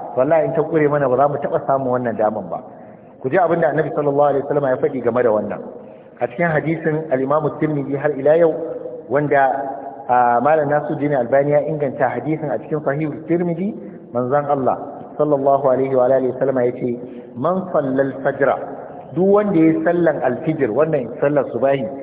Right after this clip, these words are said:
irin wanda muka gama yanzu, "fi jama'atin", condition number one, ya zama da kai aka yi sallan a jama'a, wato ba wai kai ka zo ka yi naka ne kai kaɗai ba, "summa jalasa", bayan da aka yi da sallan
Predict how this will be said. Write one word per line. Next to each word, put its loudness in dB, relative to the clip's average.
irin 4
wanda 2
muka 0
gama 0
yanzu, -6
"fi 4
jama'atin", 0
condition 0
number 0
one, 2
ya 4
zama 2
da 4
kai 2
aka 2
yi 2
sallan 2
a 2
jama'a, 0
wato 2
ba 4
wai 4
kai 0
ka 2
zo 2
ka 4
yi 6
naka 4
ne 0
kai -2
kaɗai 2
ba, 4
"summa 4
jalasa", 2
bayan 0
da 4
aka -2
yi -2
da 4
sallan 2